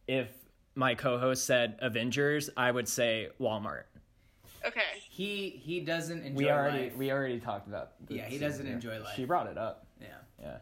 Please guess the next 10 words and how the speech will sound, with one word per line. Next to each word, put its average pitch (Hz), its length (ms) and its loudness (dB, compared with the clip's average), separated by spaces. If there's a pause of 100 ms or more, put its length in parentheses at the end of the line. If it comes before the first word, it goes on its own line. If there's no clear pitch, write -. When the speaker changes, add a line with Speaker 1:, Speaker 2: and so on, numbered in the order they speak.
(120)
Speaker 1:
Yeah. 302 680 -2
Speaker 2:
<laughs> - 600 -12
Speaker 1:
Dana's 165 300 2
on 156 160 2
my 120 160 0
side 110 440 -6 (320)
here. 110 260 -8
Speaker 3:
I 127 180 -4
know. - 120 -4
Speaker 2:
Yeah. 220 200 -2